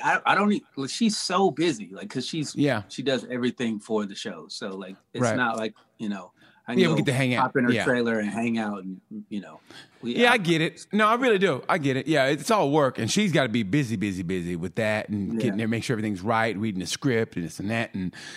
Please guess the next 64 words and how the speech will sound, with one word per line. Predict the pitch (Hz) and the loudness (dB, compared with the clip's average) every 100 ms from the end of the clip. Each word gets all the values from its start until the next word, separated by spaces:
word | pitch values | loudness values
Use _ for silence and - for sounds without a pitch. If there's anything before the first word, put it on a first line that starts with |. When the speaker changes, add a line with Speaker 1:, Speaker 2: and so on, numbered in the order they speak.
| - - - | -16 -18 -8
Speaker 2:
acting | 87 113 113 127 110 | -2 -2 0 -2 0
and | 98 | 0
all | 101 | -2
that. | 104 | 0
So | 175 | 2
I, | 180 | 4
I | |
get | 208 - 185 170 | 2 2 2 2
Speaker 1:
I | 135 131 | 2 4
Speaker 2:
it. | |
Speaker 1:
can | 127 - | 4 4
Speaker 2:
I | 113 | 2
Speaker 1:
tell | 107 165 | 4 4
Speaker 2:
get | |
Speaker 1:
you, | 139 | 4
though, | 120 107 104 - | 4 0 -4 -2
I | 120 | -4
can | 123 147 143 | -2 -2 -2
tell | 127 139 | 0 0
you | 127 | 0
this. | 113 101 - | -2 -4 -4
It | 131 | -4
is | 139 120 | -4 -4
gonna | 123 127 120 | -4 -4 -4
be | 113 117 110 110 101 _ | -2 0 -2 -6 -14 _
one | - 107 110 127 | -12 -6 -4 -2
of | 120 | -2
those, | 120 117 113 104 - - _ _ _ _ 151 113 _ | -2 -2 -2 -4 -8 -10 _ _ _ _ -20 -20 _
you | - 113 | -6 -4
know, | 98 90 - - | -4 -10 -20 -12
shows | - - 151 113 104 95 | -6 0 2 2 -2 -6
that | - 98 95 | -8 -8 -8
where | 95 | -8
you're | 98 | -8
like, | 92 | -8
"Ooh, | 101 123 | -2 0
I | 113 | 0
can't | 117 131 110 | 0 -4 0
wait | 113 107 | -2 -2
till | 110 | -4
the | 107 | -4
next | 113 110 120 | -4 -4 -4
week." | 104 95 - | -6 -6 -2
Well, | 143 180 | 2 4
it'll | 220 214 | 6 4
be | 160 | 4
streaming, | - 180 156 120 | 2 4 4 2
so | 117 | 2
you | 123 123 | 2 2
can | 123 | 2
watch | 117 113 | 2 2
all | - 113 107 104 | 2 2 2 -2
ten | - 113 | -8 -8
episodes | 110 98 - 95 95 | -8 -10 -10 -10 -10
at | 92 | -14
once. | 95 95 - | -16 -18 -16
But, | 98 | -14
like, | 98 95 - _ _ _ - | -12 -14 -16 _ _ _ -6
if | 117 | 0
it | 139 | 2
was | 147 135 | 4 2
a | 123 | 2
weekly | 120 143 - 127 | 2 2 2 -2
show, | 113 131 113 107 | 0 0 0 -2